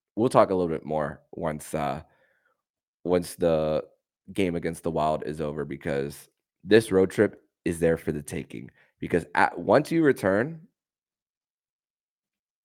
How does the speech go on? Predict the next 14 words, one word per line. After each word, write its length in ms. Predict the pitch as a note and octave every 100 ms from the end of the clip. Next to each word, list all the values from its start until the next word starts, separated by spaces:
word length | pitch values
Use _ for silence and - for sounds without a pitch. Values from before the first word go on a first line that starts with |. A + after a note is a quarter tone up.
| -
f-, 120 | - -
from 240 | A2 G#2+
this 180 | G2+ -
road 180 | F2+ G2+
trip, 320 | D3 D3 - _ _ _ _ _ _ _ _ _ - A2+
the 120 | G#2
Panthers 360 | A#2+ C3 D#3+
are 60 | D3
gonna 160 | A2+ G2+
go 180 | F#2+ -
a 100 | E2
full 720 | - - D3+ E3+ F#3+ G3+ - _ _ _ _ -
calendar 560 | - C#3 E3+ E3+ F3
month 300 | D#3+ C#3+ D#2